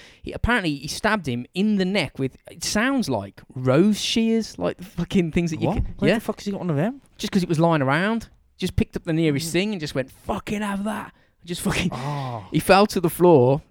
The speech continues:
Speaker 1: obviously mortally wounded 'cause he's
Speaker 2: Yeah.
Speaker 1: been stabbed in the neck
Speaker 2: Yeah.
Speaker 1: with some shears.
Speaker 2: Pissing out blood from his arteries, yeah.
Speaker 1: Yeah.
Speaker 2: Basically dying, yeah. You got a minute to live
Speaker 1: <laughs>
Speaker 2: if nothing else happens to you. Yeah.
Speaker 1: Uh, which it did, 'cause
Speaker 2: <laughs> Yeah,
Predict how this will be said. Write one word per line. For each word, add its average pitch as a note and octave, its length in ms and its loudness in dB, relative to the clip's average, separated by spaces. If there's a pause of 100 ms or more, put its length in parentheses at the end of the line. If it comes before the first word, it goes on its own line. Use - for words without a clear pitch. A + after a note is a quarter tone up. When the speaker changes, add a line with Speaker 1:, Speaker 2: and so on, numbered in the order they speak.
(140)
Speaker 1:
obviously C3 340 -2
mortally C#3+ 600 4
wounded C3+ 420 4
'cause B2+ 140 0
he's B2+ 80 -2
Speaker 2:
Yeah. B2+ 60 2
Speaker 1:
been B2+ 100 2
stabbed C#3 500 0
in C3 80 0
the B2+ 100 -2
neck C#3 140 0
Speaker 2:
Yeah. B2 80 0
Speaker 1:
with A#2 100 0
some C3 100 -2
shears. A#2+ 640 0
Speaker 2:
Pissing C3 320 -6
out A#2+ 200 -6
blood B2+ 160 2
from B2 120 -6
his A2+ 120 2
arteries, A#2 680 2
yeah. - 0 -
Speaker 1:
Yeah. A2+ 360 -2
Speaker 2:
Basically B2+ 420 2
dying, A#2 500 -2
yeah. A2+ 140 -2
You B2 80 -2
got A#2 100 -2
a A#2 40 -4
minute B2+ 300 0
to - 80 -2
live A#2 200 4
Speaker 1:
<laughs> C3+ 280 2
Speaker 2:
if - 460 4
nothing D3 320 2
else C#3 180 2
happens B2+ 400 -2
to B2 100 0
you. A2+ 140 0 (400)
Yeah. B2+ 300 10
Speaker 1:
Uh, D3 40 -4 (180)
which D#3+ 260 8
it B2+ 160 0
did, C#3+ 260 6
'cause B2+ 80 8
Speaker 2:
<laughs> - 20 12
Yeah, C3+ 60 12